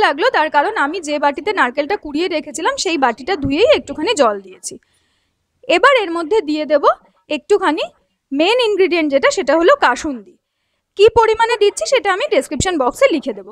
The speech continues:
কাসুন্দিটা দেওয়ার সঙ্গে সঙ্গে কিন্তু এর মধ্যে একটু জল দিয়ে দেবো, তার কারণ কাসুন্দিটা যদি কোনোভাবে লেগে যায় বা পুড়ে যায় পুরো তরকারিটাই কিন্তু তেতো হয়ে যাবে। কাসুন্দিটা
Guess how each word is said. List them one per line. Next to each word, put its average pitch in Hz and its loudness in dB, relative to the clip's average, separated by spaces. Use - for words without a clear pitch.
কাসুন্দিটা 415 0
দেওয়ার 349 4
সঙ্গে 302 -2
সঙ্গে 403 -4
কিন্তু 370 -4
এর 311 -2
মধ্যে 302 -2
একটু 415 4
জল 254 4
দিয়ে 269 0
দেবো, 247 0
তার 285 0
কারণ 381 -2
কাসুন্দিটা 330 -2
যদি 392 0
কোনোভাবে 359 -2
লেগে 269 2
যায় 349 2
বা 381 4
পুড়ে 320 -6
যায় 294 2
পুরো 294 -6
তরকারিটাই 277 -2
কিন্তু 311 0
তেতো 294 0
হয়ে 208 -14
যাবে। - -18
কাসুন্দিটা 415 -2